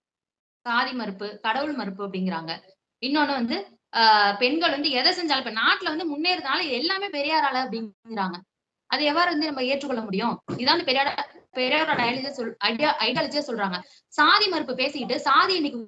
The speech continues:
உயிர்ப்போட வைத்திருக்கிறதே திகாவும் திமுகவும் மட்டும்தான். ஏன்னா, சாதியை உயிர்ப்போட வைத்திருந்தா மட்டும்தான் பிரித்தாளும் சூழ்ச்சியை செய்து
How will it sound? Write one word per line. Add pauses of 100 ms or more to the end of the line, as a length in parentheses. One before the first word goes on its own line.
(120)
உயிர்ப்போட
வைத்திருக்கிறதே
திகாவும்
திமுகவும்
மட்டும்தான். (260)
ஏன்னா, (140)
சாதியை
உயிர்ப்போட
வைத்திருந்தா
மட்டும்தான்
பிரித்தாளும்
சூழ்ச்சியை
செய்து